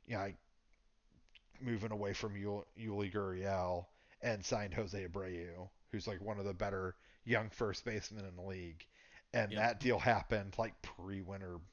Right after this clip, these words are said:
Speaker 1: meetings. You know, they just won a World Series. Like, if any team had zero pressure to make moves, it was the Astros. And they waited, wasted no time. And they signed Abreu, like, three years, fifty-eight million.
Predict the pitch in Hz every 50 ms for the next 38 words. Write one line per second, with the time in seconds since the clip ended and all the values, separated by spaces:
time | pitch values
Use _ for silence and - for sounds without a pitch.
0 | - - 92 90 82 65 - 50 50 - - - - - _ _ _ _ _ _
1 | _ _ _ _ _ _ _ _ _ _ _ _ - 107 101 98 107 113 98 -
2 | 123 107 - - 120 113 98 98 95 101 95 90 - - 101 92 85 67 - -
3 | - - 78 78 - - - - - - - - 131 - - 117 139 139 135 127
4 | 120 - 147 131 123 117 107 131 120 107 98 98 95 98 110 110 110 113 113 107
5 | - - 117 101 - - 113 98 85 80 - - 127 107 101 101 95 - - 98
6 | 92 90 90 95 104 120 143 - - - - - _ - - - - - 127 110
7 | 92 - - 110 101 101 92 87 - - 90 85 85 82 87 - - - - -
8 | - - - - 117 110 107 110 107 104 101 104 104 101 98 95 87 95 98 98
9 | 85 - - _ - - 120 117 117 - - 117 92 101 110 110 104 - - 113
10 | 104 95 92 87 87 87 87 95 - - _ - _ - - - - - _ -
11 | 117 110 110 110 - - 123 113 107 104 98 110 107 104 101 98 101 101 101 98
12 | 101 - - - - - - 104 104 104 98 98 101 101 101 101 101 92 - -
13 | - - - - - 123 - - 117 107 101 98 80 98 92 80 69 60 50 52
14 | 67 -